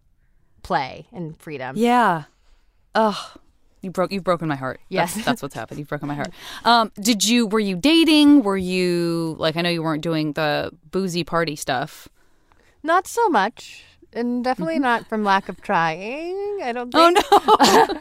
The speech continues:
Speaker 2: no. <laughs> Okay.
Speaker 1: Um, I would do this
Speaker 2: I bullied so many people, and for some reason,
Speaker 1: I was like, "Why
Speaker 2: <laughs> they
Speaker 1: does
Speaker 2: didn't
Speaker 1: no one
Speaker 2: go out
Speaker 1: wanna
Speaker 2: with
Speaker 1: date
Speaker 2: me.
Speaker 1: me? I'm a tall, mean bully. Hello?
Speaker 2: <laughs>
Speaker 1: I'm so mean and tall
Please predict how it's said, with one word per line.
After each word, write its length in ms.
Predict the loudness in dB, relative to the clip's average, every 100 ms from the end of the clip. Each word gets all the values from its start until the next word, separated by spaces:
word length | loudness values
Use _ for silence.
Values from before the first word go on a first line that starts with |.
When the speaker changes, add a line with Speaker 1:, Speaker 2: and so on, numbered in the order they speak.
| -2
Speaker 2:
no. 60 |
<laughs> 40 | 0
Okay. 300 | 0 0 2
Speaker 1:
Um, 260 | 4 4 2
I 120 | 2 2
would 140 | 2
do 160 | 0 0
this 160 | 2
Speaker 2:
I 180 | 6 6 6
bullied 460 | 6 6 4 2
so 380 | 4 6 6 8
many 260 | 6 6 6
people, 480 | 6 4 6 4 4
and 220 | 2 2
for 100 | 0
some 380 | 2 2 4 4
reason, 580 | 4 4 4 2 2 0
Speaker 1:
I 100 | 2
was 100 | 2
like, 220 | 0 2
"Why 160 | 6 8
Speaker 2:
<laughs> 60 | 8
they 60 |
Speaker 1:
does 100 | 6
Speaker 2:
didn't 140 | 8 8
Speaker 1:
no 60 |
one 80 | 10
Speaker 2:
go 40 | 8
out 20 |
Speaker 1:
wanna 200 | 8 6 6
Speaker 2:
with 60 |
Speaker 1:
date 200 | 8 6 6
Speaker 2:
me. 40 |
Speaker 1:
me? 120 | 6
I'm 160 | 6 6
a 80 | 2
tall, 500 | 2 6 8 10 8
mean 540 | 6 4 2 4 4
bully. 560 | 6 6 4 2 -2 -4
Hello? 200 | -2 4
Speaker 2:
<laughs> 1080 | 6 8 8 8 6 4 2 2 2 2 0 0
Speaker 1:
I'm 280 | 0 2 2
so 420 | 0 4 4 6
mean 320 | 4 4 4 4
and 140 | 2
tall 400 | 6 8 8